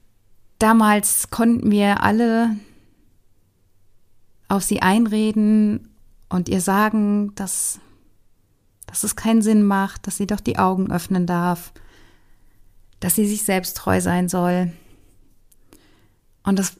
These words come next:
war sie aber nicht bereit zu hören. Sie wollte das einfach nicht wahrhaben. Sie hat an dieser Illusion festgehalten und sie hat keine Grenzen gesetzt.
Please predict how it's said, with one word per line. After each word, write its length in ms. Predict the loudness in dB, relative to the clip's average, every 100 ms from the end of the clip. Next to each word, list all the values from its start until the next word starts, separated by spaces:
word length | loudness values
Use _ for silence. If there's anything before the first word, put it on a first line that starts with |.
| _
war 380 | -2 2 4 2
sie 460 | 0 -2 -2 -4 -8 _ -4
aber 240 | -2 0
nicht 240 | 0 -2
bereit 380 | -8 -4 -4 -4
zu 220 | -4 0
hören. 460 | 2 2 2 0 -4 -12 _ _ _
Sie 200 | -8 -2
wollte 520 | 2 2 0 -4 -6 -12 _ -6
das 220 | -6 -4
einfach 460 | -2 -2 -2 -4 -4
nicht 260 | -6 -2
wahrhaben. 600 | 0 2 0 -4 -4 -4
Sie 180 | -4 -4
hat 180 | -4 -2
an 140 | -2
dieser 300 | 0 -2 -2
Illusion 520 | 0 0 0 -2 -4
festgehalten 1000 | -4 -6 -6 -6 -4 -2 -2 -2 -2 -2 -4 -14 -20 -20 -20 _ _ _ _ _ _ _ _ _ _ _ _ _ -2
und 140 | 0
sie 100 | 2
hat 120 | -2
keine 300 | -2 0 0
Grenzen 500 | 0 0 0 0 -2
gesetzt. 560 | -2 -4 -6 -6 -10